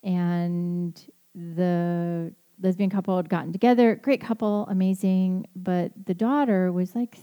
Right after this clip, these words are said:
three years old, and she was just, as they were saying, wicked. And I was like, "No, that's impossible. I think she's just feeding off of y'all's anger energy." And they're like, "No, no, no, we're really good to each other." <laughs> And I said, "Oh, I bet.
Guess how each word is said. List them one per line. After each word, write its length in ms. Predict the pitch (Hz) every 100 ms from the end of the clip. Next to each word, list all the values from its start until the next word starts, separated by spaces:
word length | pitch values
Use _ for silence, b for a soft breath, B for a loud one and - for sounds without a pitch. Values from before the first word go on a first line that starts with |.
| -
three 160 | 202
years 300 | 196 190 180 175
old, 280 | 165 160 -
and 120 | 180
she 580 | - - 208 214 208 -
was 640 | 190 180 175 175 170 170 _
just, 360 | - 170 170 - -
as 160 | 170
they 100 | 180
were 100 | 185
saying, 260 | 185 170 165
wicked. 500 | 175 185 - 147 - - -
And 80 | 190
I 40 |
was 160 | 214 -
like, 140 | 214
"No, 200 | 208 190
that's 200 | 185 180
impossible. 680 | - 170 - 160 - - 190 b b b b -
I 100 | 208
think 180 | 240
she's 180 | 226 208
just 200 | 190 -
feeding 280 | 185 185 180
off 200 | 160 156
of 160 | 160 156
y'all's 320 | 160 156 147
anger 260 | 175 208 156
energy." 540 | 147 151 165 - 180 b b b b b
And 80 | 196
they're 100 | 202
like, 180 | 226 226
"No, 60 | 415
no, 220 | 427 427
no, 300 | 427 427 392
we're 100 | 370 349
really 220 | 392 381
good 200 | 392 403
to 80 | 359
each 140 | 330
other." 180 | 240 208
<laughs> 20 |
And 100 | 240
I 100 | 190
said, 200 | 202 185
"Oh, 80 | 160
I 200 | 160 160
bet. 400 | 175 143 135 -